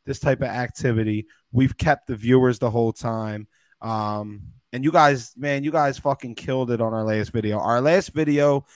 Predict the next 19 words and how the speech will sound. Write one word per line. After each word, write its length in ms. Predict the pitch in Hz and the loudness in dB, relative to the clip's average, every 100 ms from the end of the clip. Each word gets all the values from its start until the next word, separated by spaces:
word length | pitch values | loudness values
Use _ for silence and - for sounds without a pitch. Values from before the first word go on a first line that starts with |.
| _ | _
I 80 | 120 | -2
was 160 | 131 143 | -2 2
having, 400 | 156 156 151 - _ | 0 0 -2 -6 _
uh, 160 | 117 120 - | -6 -6 -2
editing 400 | 143 143 139 135 | -2 0 -2 -2
issues, 720 | 135 - 131 127 123 123 - _ _ _ - | -4 -6 -8 -6 -8 -12 -18 _ _ _ -6
and 440 | 127 127 123 120 - | -2 0 -2 -4 -8
it 160 | - 131 | -8 -4
didn't 200 | 170 165 | -4 -6
come 220 | - 160 | -4 -2
out 120 | 156 | -2
until 240 | 131 135 117 | -4 -6 -6
Tuesday 420 | - 135 123 127 | -4 -4 -2 -2
morning. 360 | 120 117 101 95 | -2 -4 -6 -10
So 200 | - 120 | -4 -2
we 120 | 147 | -2
missed 320 | 147 113 - | -2 -4 -6
Sunday 360 | 135 143 160 165 | -6 -4 -4 -2
night, 340 | 143 139 | -2 -4